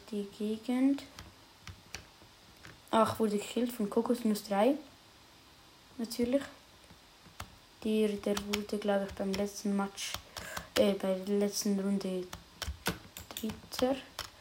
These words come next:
Ich sah gerade einen, aber ich geh mal die Treppe hoch. Dreh mich und geh, geh gleich nochmal dieselbe Treppe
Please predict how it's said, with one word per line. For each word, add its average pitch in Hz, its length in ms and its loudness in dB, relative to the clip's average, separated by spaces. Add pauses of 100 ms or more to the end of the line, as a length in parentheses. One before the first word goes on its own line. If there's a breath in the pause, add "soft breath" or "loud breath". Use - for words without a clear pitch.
(1300 loud breath)
Ich 214 120 -6
sah 208 420 2
gerade 226 520 2
einen, 240 600 4
aber 208 300 -2
ich - 1300 -14
geh 220 100 -2
mal 196 200 0
die 196 120 -2
Treppe 208 440 -2
hoch. 240 180 2 (3000 loud breath)
Dreh 214 100 -4
mich 226 200 0 (720 loud breath)
und 202 180 0
geh, 208 320 2
geh 196 220 0 (240)
gleich 202 260 2
nochmal 202 460 0
dieselbe 196 640 -2
Treppe 208 400 -6